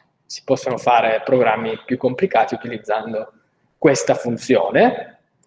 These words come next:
Questo è quello che capita in Python Tutor, vedete la lista nuova, numbers plu-,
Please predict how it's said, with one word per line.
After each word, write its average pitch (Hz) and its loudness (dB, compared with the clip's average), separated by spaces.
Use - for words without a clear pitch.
Questo 156 2
è 131 0
quello 139 6
che 135 0
capita 131 2
in 139 0
Python 120 0
Tutor, 135 2
vedete 120 -2
la 117 0
lista 120 -4
nuova, 120 -2
numbers 110 -6
plu-, 107 -14